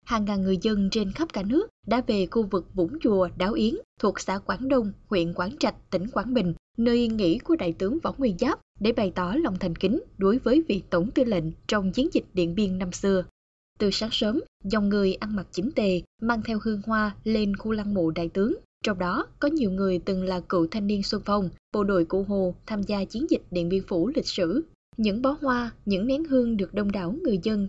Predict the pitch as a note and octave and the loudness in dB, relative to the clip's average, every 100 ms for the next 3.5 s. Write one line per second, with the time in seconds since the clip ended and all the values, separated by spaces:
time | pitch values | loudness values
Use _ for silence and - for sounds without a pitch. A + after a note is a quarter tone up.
0 | - - - B3 G#3 E3+ E3 E3+ G3+ A3 | -2 -2 2 0 2 0 0 -2 0 0
1 | G4+ - - G#3+ G3+ G3+ G3 F3 A#3 A3+ | -2 -8 -8 -2 0 2 2 0 0 0
2 | G#3 G#3 G3 E3+ C#4 D4+ G#3 E3+ G#3 B3 | 0 -2 2 2 0 -2 -4 -2 0 0
3 | A4 C#4 A3+ G3+ F#3 | -2 -2 -2 0 -2